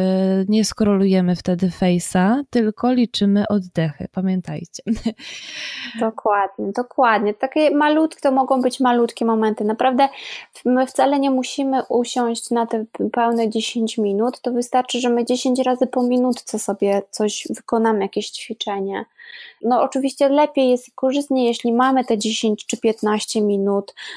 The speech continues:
Speaker 2: spokoju, żeby usiąść w ciszy i, i przeprowadzić taką sesję. Ale jeśli wpada nam taki dzień, że no nie, naprawdę nie mamy, tak? I mi też się zdarzają takie dni. To nie jest tak, że ja codziennie, regularnie siadam. Ja staram się siadać codziennie, ale też mam takie dni,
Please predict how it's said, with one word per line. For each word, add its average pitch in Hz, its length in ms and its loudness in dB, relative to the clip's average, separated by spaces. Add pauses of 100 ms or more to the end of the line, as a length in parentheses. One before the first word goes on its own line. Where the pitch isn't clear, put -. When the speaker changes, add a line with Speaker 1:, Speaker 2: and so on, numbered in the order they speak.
Speaker 2:
spokoju, 214 720 0
żeby 202 220 -4
usiąść 214 380 -2
w - 100 -12
ciszy 208 520 -4
i, 208 280 0
i - 40 -4
przeprowadzić 269 680 0
taką 214 320 -2
sesję. 208 400 0 (540)
Ale 262 180 4
jeśli 285 280 0
wpada 277 300 0
nam 262 160 2
taki 254 240 -2
dzień, 254 200 -2
że 262 100 -2
no 277 120 0
nie, 285 120 2
naprawdę 294 480 2
nie 269 160 4
mamy, 175 460 0
tak? 208 220 -4
I 247 60 0
mi 285 140 2
też 339 140 0
się 262 140 0
zdarzają 202 360 -2
takie 208 260 -4
dni. 214 160 -2
To 247 100 -4
nie 285 120 0
jest 285 140 -6
tak, 247 140 0
że 254 120 0
ja 247 140 0
codziennie, 233 880 0
regularnie 220 720 2
siadam. 208 540 -2 (260)
Ja 240 80 4
staram 294 380 4
się 240 300 0
siadać 220 360 -2
codziennie, 202 540 -2
ale 254 180 2
też 285 200 -6
mam 277 120 -4
takie - 260 -4
dni, 240 480 -2